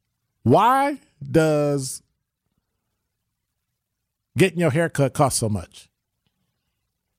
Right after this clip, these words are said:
And I said,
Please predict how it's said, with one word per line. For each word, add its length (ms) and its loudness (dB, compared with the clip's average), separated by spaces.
And 160 0
I 80 0
said, 320 2